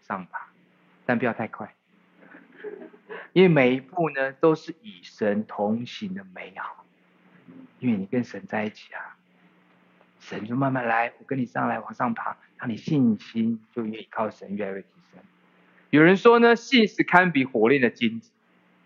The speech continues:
每一次的经历都是必要的淬炼，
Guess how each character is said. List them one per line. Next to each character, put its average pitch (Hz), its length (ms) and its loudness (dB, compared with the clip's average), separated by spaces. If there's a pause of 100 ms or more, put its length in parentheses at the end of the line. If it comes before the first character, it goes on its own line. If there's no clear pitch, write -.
(840)
每 113 240 -2
一 127 80 0
次 185 220 2
的 160 80 8
经 160 260 2
历 160 120 4
都 156 100 2
是 151 160 0
必 156 260 -4
要 135 140 6
的 110 100 0
淬 110 260 -4
炼， 107 120 -8